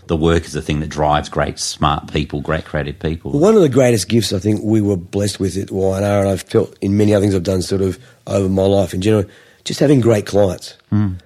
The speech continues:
Speaker 2: who understand that creativity can make a difference and that it takes time. And it's a, it's not easy always to hit the mark, and you've got to try and push at it. So I think what's happened as I look at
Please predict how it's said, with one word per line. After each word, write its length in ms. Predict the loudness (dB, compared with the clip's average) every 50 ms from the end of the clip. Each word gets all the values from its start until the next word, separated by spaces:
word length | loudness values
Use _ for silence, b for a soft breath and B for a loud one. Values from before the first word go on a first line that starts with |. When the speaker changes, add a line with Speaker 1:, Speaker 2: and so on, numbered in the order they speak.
| _ _
Speaker 2:
who 180 | 2 2 4 6
understand 1000 | 6 6 6 4 4 2 0 -2 -4 -4 -2 -2 -2 -4 -4 -4 -4 -4 -6 -8 _ _ _ _ _ _ _ _ _ _ _ _ _ _ _ _ -18
that 380 | -6 -2 -2 -2 -2 -4 _ _ _ -20 _ _ -8
creativity 600 | -2 0 2 2 2 2 2 2 2 2 0 -2
can 260 | 0 2 2 4 4 4
make 160 | 4 2 0
a 60 | -2
difference 560 | -4 -4 -6 -6 -6 -6 -6 -6 -6 -8 -14 b b b b b b b b _ -4
and 200 | -2 2 2 4
that 140 | 4 4 4
it 120 | 2 0 0
takes 260 | -4 -4 -4 -6 -6
time. 400 | -2 -2 -2 -2 -2 -4 -10 -16 _ _ _ _ -6
And 100 | -4 -4
it's 120 | 0 2
a, 140 | 0 0 0 B B B B B B B -10
it's 300 | -8 -8 -8 -10 -6 0
not 260 | 2 2 2 2 2 2
easy 500 | 2 4 4 4 2 2 2 2 2 4
always 460 | 4 4 2 2 0 0 -2 -4 -4
to 80 | -2 -2
hit 140 | -2 -2 0
the 80 | 0
mark, 280 | 0 0 -2 -4 -6 -6 -6
and 40 | -4
you've 140 | -2 0 0
got 80 | 0
to 60 | 0
try 320 | -2 0 2 2 4 4 2
and 100 | 0 2
push 240 | 0 0 0 0 -4
at 80 | -6
it. 120 | -8 -6 -2
So 200 | 0 0 0 -2 B B B B B B B B
I 60 | -4 0
think 240 | 2 2 4 4
what's 160 | 4 4 4 4
happened 520 | 2 2 4 4 4 4 4 2 0 B B B B B _
as 120 | 0 2 4
I 60 | 4
look 180 | 4 4 2
at 100 | 2 -2